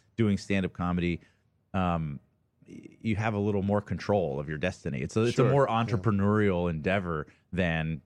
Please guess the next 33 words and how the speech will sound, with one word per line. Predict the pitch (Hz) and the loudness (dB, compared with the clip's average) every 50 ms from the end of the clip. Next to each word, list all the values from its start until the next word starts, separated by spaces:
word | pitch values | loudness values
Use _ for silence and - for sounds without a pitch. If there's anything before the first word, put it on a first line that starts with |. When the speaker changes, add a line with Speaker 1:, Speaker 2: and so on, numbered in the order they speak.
| _ | _
Speaker 1:
just | - 101 - | -4 -4 -2
going | - 104 98 95 87 87 | 0 0 2 2 2 0
and | 87 78 | -2 -2
joining | 78 95 90 90 87 87 85 85 82 82 80 80 78 - - | -2 -2 0 0 0 0 0 0 -2 -2 -4 -4 -6 -8 -6
a, | 92 | -4
a, | 87 80 - - - 82 76 80 - - 73 | -4 -4 -4 -6 -8 -8 -8 -10 -10 -12 -12
a, | - - | -10 -8
an | - 87 87 | -6 -6 -6
existing | 78 73 76 85 90 - - - - 82 78 78 78 76 | -8 -6 -6 -4 -4 -6 -6 -4 -4 -2 -2 -2 -2 -2
entity. | 87 92 - - - - 50 57 | -2 -2 -2 -2 -4 -4 -6 -6
Like, | 62 67 - | -2 0 2
Speaker 2:
Well, | 208 214 208 | 2 2 2
it | 208 | 2
also | 220 220 220 - 170 | 2 2 2 2 2
makes | 156 156 151 - | 2 2 2 0
you | - 139 | -2 -4
feel | - - 156 156 | 0 2 2 4
like | 147 135 123 - | 4 2 0 0
you | 117 113 | -2 0
have | 110 117 110 101 - | 2 2 0 0 -2
control | - - 110 101 - - 131 135 135 127 120 110 101 98 101 | -4 -4 -4 -4 -2 0 2 4 6 6 6 4 4 2 0
over | 101 98 107 107 | 0 2 2 2
what | 110 110 | 2 2
you're | 107 110 | 0 0
doing. | 104 127 127 123 | 2 4 4 4
I | |
Speaker 1:
Right. | 120 117 | 4 4
Speaker 2:
mean, | 110 110 | 4 2
like, | 110 110 110 - | 2 2 2 2
there | 135 135 | 2 2
were, | 135 131 127 123 | 4 2 2 2
you | 120 120 | 2 2
know, | 117 110 104 98 | 2 2 2 0